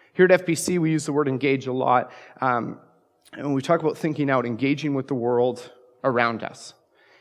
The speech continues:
A-, and this idea of engaging is a really active idea. I mean, you don't engage by, you know, just passively standing by. You don't engage by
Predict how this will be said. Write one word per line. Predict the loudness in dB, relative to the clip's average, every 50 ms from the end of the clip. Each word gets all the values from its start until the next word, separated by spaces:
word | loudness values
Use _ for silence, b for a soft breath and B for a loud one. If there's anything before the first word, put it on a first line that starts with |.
| b b b
A-, | -6 -4 -2 0
and | 2 2
this | 2 2 2 2
idea | 2 2 2 0
of | 0 0
engaging | 0 0 2 2 2 2 0 -2 -2 -2
is | -2 -4
a | -4
really | -2 0 2 2 2 2 0
active | -2 -2 -4 -4 -2 -2 -2 0 0 -2 -6 -10 -18 -20 -20 _ _ _ _ _ _ _ _ _ -2
idea. | -2 -2 0 0 0 -2 -2 -2 -8 -16 -20 b b b b b b -10
I | -6 -2
mean, | 0 2 2 4
you | 4 4
don't | 2 2 2
engage | -2 -2 0 2 4 4 4 4 0 -2 -4 -10 -14 -18 -20 _ _ _ b b b b b b b _ 6
by, | 8 8 8 8 6
you | 4 2 0 -2 -2 -4 -4
know, | -2 -4
just | -4 -6 -10 -12 -6
passively | -2 0 0 0 -2 -4 -6 -6 -6 -6
standing | -4 -2 -2 -2 -2 -2 -4 -2
by. | 0 0 0 0
You | 0 -2
don't | -2 -2 -4
engage | -4 -4 -2 -2 -2 -2 -2 -4 0
by | 2 2 2 2 B